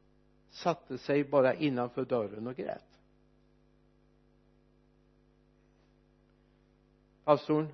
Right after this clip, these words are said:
en god vän till mig, var min bibelstudieledare när jag gick, var på läger i mång-, för många år sedan. Jag efterträdde honom sen i en föreståndartjänst.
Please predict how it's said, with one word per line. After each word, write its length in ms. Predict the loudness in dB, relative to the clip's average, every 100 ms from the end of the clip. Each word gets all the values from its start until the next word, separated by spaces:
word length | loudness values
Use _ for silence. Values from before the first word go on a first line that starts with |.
| -14
en 140 | -6 -2
god 160 | 0
vän 200 | 4 4
till 140 | 2 -2
mig, 340 | 0 0 -4 -14 _ _ _ _ _ _ _ _ _ 0
var 120 | 2
min 200 | 2 2
bibelstudieledare 880 | 0 -2 -4 -4 2 2 6 6 4
när 140 | 2
jag 260 | 2 2 2 -2
gick, 160 | -6 -6 _ 0
var 100 | 2
på 140 | 4
läger 380 | 6 6 6 2
i 80 | 0
mång-, 240 | -2 -6 -12 _ _
för 80 | -8
många 160 | 0 0
år 120 | 0
sedan. 260 | -4 -10 -14 _ _ _ _
Jag 140 | -2 4
efterträdde 640 | 4 4 -4 4 4 4
honom 360 | 2 2 0 -2
sen 360 | -4 -4 -6 -6
i 200 | -2 -2
en 260 | -2 -6
föreståndartjänst. 1160 | -2 -2 -2 -4 -6 -4 -4 -2 -4 -4 -12 -20